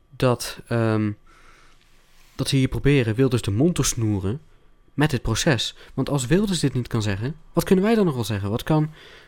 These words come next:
eh, iemand als Thierry Baudet zeggen? Wat kan een volgende politicus, wat kan een normale burger zeggen? We worden allemaal in onze vrijheden aangetast door dit proces.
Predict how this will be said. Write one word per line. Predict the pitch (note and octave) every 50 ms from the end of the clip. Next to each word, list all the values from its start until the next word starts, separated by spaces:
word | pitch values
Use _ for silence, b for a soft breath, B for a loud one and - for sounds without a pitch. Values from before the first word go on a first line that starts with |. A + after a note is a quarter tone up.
| B - -
eh, | - D#3 D3+ D3+ D3 D3+ - -
iemand | C#3+ D3 D3+ D3+
als | - C#3+ -
Thierry | - - D#3 D3+
Baudet | C#3 D3 D3 F3+ F#3+ F3
zeggen? | - D#3+ C#3 B2+ B2
Wat | C3+ C3+ -
kan | - D#3 D3+ D3 C#3 b b b b b b b b b b b b - - - - -
een | - C3
volgende | - - D#3+ F3 E3+ E3 D3+
politicus, | C#3 - C#3 C#3 C#3 C3 - - C3 -
wat | - -
kan | - - D#3 D3+
een | D3+ D3
normale | D3 C#3+ C#3+ C#3+ C#3+ C3+ - -
burger | D3 D#3 F3+ E3+ - C#3 B2+
zeggen? | A2+ G#2 G2 - - - - - _ _ _ _ _ _ _ _ _ - - _ _ - - - _ _ _ _ _ _
We | - B2+
worden | A#2+ C#3 C#3+ C3+ -
allemaal | - D3 D#3+ E3 E3 D3+ D3
in | C3+ C3+ C3+
onze | C3 B2+ A2+ A2+
vrijheden | - - C3+ C#3+ D3 C3 B2+ B2 A#2 -
aangetast | - B2+ C3+ B2+ - - - - A2 G#2 - - -
door | - C3+ C3 A#2+
dit | A#2+ G#2+ -
proces. | - - F2+ F2 - G#2+ F#2 F#2+ - -